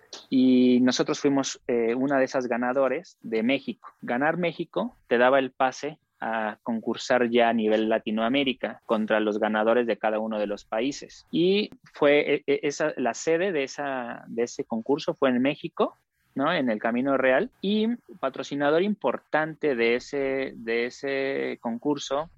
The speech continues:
era Scotiabank. Entonces, pues, había directivos, eh, mucha gente del medio fintech, del medio startupero, del medio banquero, etcétera, ¿no?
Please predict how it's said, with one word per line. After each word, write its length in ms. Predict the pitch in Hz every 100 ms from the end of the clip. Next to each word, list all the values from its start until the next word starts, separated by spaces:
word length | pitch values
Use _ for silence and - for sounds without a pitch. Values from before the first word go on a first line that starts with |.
| -
era 400 | 127 127 127 123
Scotiabank. 640 | - 113 - 120 135 131
Entonces, 500 | - 123 135 131 139
pues, 180 | - -
había 200 | 120 127
directivos, 1040 | 131 117 107 - 135 127 127 127 131 - -
eh, 380 | 113 107 104 107
mucha 360 | 135 160 - 175
gente 400 | - 147 143 147
del 200 | 127 107
medio 340 | 123 123 123
fintech, 600 | - - 151 147 151 151 123
del 160 | 113
medio 180 | 120 120
startupero, 920 | - 104 - 98 135 139 139 139 139
del 160 | 120 110
medio 240 | 113 117
banquero, 580 | 107 98 - 131 139 135
etcétera, 440 | 101 - 120 104 104
¿no? 180 | 110